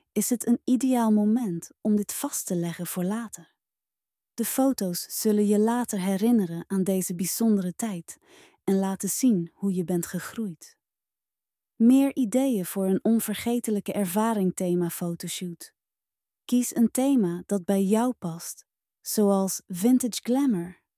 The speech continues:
bohemian chic, pin-up of Hollywood glamour.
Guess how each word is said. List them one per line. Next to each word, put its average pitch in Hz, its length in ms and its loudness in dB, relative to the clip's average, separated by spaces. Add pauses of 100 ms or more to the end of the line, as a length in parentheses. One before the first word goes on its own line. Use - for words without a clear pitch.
(180)
bohemian 220 580 2
chic, - 440 -8 (360)
pin-up 247 500 4
of 196 180 -2
Hollywood 185 540 0
glamour. 175 500 -4